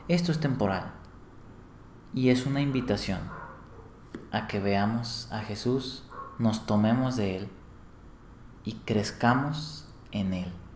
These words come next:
que es la roca, que es la buena tierra, que es el mejor lugar para construir y dar fruto.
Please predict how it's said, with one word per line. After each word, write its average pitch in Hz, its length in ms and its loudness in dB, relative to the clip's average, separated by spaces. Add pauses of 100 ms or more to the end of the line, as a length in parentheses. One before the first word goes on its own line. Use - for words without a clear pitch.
(300)
que 104 140 4
es 98 80 2
la 104 160 6
roca, - 380 0 (580)
que 110 200 8
es 110 80 4
la 113 120 10
buena 110 340 6
tierra, 98 340 -2 (520)
que 107 300 8
es 120 140 4
el 120 120 4
mejor 110 440 6
lugar 117 600 6
para 107 260 4
construir 123 680 2
y 117 120 4
dar 104 240 6
fruto. - 420 -4